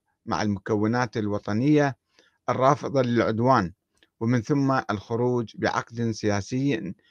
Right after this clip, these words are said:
يعبر عن إرادة الشعب اليمني خارج إرادة الأجنبي في الوصاية والهيمنة ومصادرة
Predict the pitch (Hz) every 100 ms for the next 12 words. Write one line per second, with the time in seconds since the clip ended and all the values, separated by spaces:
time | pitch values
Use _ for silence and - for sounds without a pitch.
0 | _ _ 131 127 165 147 143 127 120 -
1 | 117 131 127 120 - - 95 135 95 110
2 | 110 135 127 135 131 - _ _ _ _
3 | - 160 190 175 127 - 139 127 123 113
4 | - 113 110 113 120 113 104 110 107 _
5 | _ _ _ 127 123 113 127 127 113 -
6 | 107 107 113 151 151 147 143 - _ _
7 | _ - 117 113 123 117 110 131